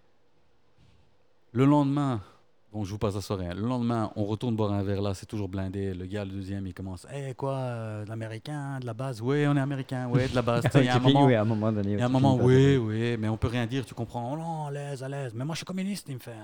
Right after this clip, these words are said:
Speaker 1: à l'aise. » Je fais, non, non, mais à l'aise, on s'en fout, nous. Sois communiste, donc tu vois, le gars, il et Pelelo, il fait, euh, « Il est taré, ce pays », je fais, « Oui,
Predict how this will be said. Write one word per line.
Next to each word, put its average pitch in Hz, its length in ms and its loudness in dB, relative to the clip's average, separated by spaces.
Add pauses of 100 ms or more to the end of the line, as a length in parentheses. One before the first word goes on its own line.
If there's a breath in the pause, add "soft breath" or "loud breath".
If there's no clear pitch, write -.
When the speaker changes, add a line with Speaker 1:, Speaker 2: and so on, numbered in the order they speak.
Speaker 1:
à - 40 -16
l'aise. » 165 280 -14
Je 101 60 -20
fais, - 160 -20
non, 135 100 -8
non, 143 80 -4
mais 127 120 -2
à 113 40 -4
l'aise, 117 160 -4
on 104 60 -6
s'en 120 160 -8
fout, 165 180 -8
nous. 104 180 -6 (800 loud breath)
Sois 127 120 -2
communiste, 127 440 0
donc 110 160 -4
tu - 80 -8
vois, 151 100 -2
le 160 60 -4
gars, 143 260 -4
il 92 320 -8 (1120)
et 120 80 -4
Pelelo, 120 400 -2
il 104 80 -4
fait, 101 220 -4
euh, « 85 340 -4 (420)
Il 90 60 -14
est - 60 -20
taré, 202 240 -2
ce - 80 -10
pays », 113 120 -2
je - 60 -8
fais, « - 100 -6
Oui, 92 240 -2